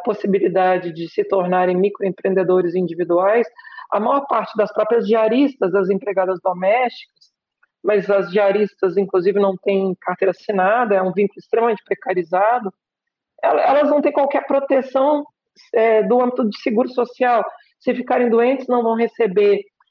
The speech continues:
o auxílio saúde, se tiverem filhos, não vão ter direito à licença gestante, porque,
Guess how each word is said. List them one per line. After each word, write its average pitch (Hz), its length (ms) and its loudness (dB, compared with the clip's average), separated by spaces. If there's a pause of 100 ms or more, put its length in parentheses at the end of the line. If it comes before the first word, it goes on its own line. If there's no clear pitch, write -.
(120)
o 214 80 0
auxílio 202 420 -4
saúde, 226 600 -2 (320)
se - 160 -4
tiverem 226 420 0
filhos, 214 460 2
não 208 180 2
vão 208 160 0
ter 208 180 0
direito 196 380 0
à 196 40 -4
licença 190 360 -4
gestante, 214 560 -2
porque, - 220 0